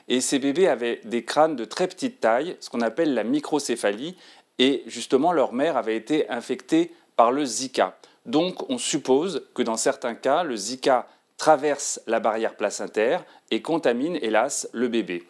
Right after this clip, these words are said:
C'est évidemment pas le cas dans toutes les naissances, mais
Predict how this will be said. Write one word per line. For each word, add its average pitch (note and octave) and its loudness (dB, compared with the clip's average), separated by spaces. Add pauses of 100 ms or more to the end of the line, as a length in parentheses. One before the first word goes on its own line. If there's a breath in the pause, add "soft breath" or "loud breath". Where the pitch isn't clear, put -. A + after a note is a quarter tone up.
(240 loud breath)
C'est - 0
évidemment A#2+ 0
pas B2+ 0
le G#2 -4
cas G#2+ -2
dans E2+ -12
toutes C3+ -8
les A#2+ 0
naissances, B2 -2 (240 loud breath)
mais C3 2